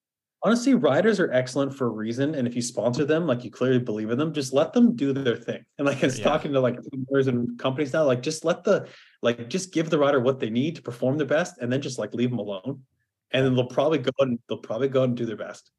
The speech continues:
Speaker 2: It's wild. Yeah. It's not that hard. It's really not that hard. There's no reason to put
Speaker 1: No,
Speaker 2: extra
Speaker 1: it's not.
Speaker 2: pressure on somebody.
Speaker 1: No, it's like athletes put so much pressure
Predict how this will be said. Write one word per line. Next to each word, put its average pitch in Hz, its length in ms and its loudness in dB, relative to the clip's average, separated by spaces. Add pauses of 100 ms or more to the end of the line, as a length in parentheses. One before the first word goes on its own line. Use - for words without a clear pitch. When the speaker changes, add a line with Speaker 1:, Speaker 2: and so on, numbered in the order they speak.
(220)
Speaker 2:
It's - 160 -20
wild. 101 300 -8
Yeah. 101 180 -10 (180)
It's - 140 -20
not 127 180 -6
that 127 140 -4
hard. 110 300 -4
It's 107 200 -16
really 123 300 -2
not 117 200 -6
that 110 100 -4
hard. 101 180 -6
There's 107 140 -6
no 123 80 -6
reason 123 200 -6
to - 40 -8
put 117 120 -4
Speaker 1:
No, - 60 -2
Speaker 2:
extra 127 140 2
Speaker 1:
it's 113 80 -4
not. - 40 -14
Speaker 2:
pressure 104 240 -8
on 92 120 -14
somebody. 92 420 -20 (420)
Speaker 1:
No, 131 320 -6
it's 120 180 -2
like 123 160 0
athletes 127 340 -6
put 135 160 -4
so - 400 -10
much 113 220 -10
pressure - 280 -10